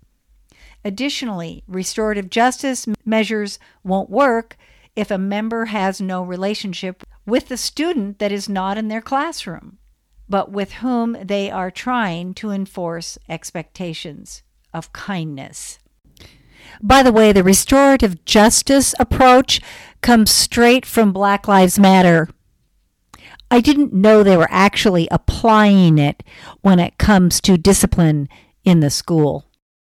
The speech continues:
Now we go to student needs. These are the responses. Students are afraid and being affected by the behavior of other students, fights,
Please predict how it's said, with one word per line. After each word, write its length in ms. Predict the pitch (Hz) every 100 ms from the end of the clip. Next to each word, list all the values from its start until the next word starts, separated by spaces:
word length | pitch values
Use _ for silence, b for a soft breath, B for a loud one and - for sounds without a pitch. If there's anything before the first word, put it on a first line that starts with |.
| _ _ _ _ _ _ _ _ - - - _ _ _ _ _
Now 260 | 202 214 262
we 100 | 269
go 220 | 233 220
to 180 | - 226
student 560 | - - 285 240 202
needs. 640 | 185 170 160 - 196 - _ _ -
These 500 | 170 202 220 233 226
are 280 | 208 190 190
the 100 | 190
responses. 920 | 190 - 202 185 - 175 - - _ _ _ _ _ _ _ _ _ _ _ _ _ _ _
Students 540 | - - 294 302 311
are 100 | 285
afraid 760 | 262 - 240 254 269 175 - - _ _ _ _
and 160 | 233 233
being 220 | 247 240
affected 560 | 220 - 254 269 202 185
by 160 | 196
the 100 | 190
behavior 540 | 190 196 202 220 233 233
of 100 | 226
other 300 | 226 285 247
students, 640 | - 180 160 - - - _ _ _ _
fights, 760 | - - 269 226 - - -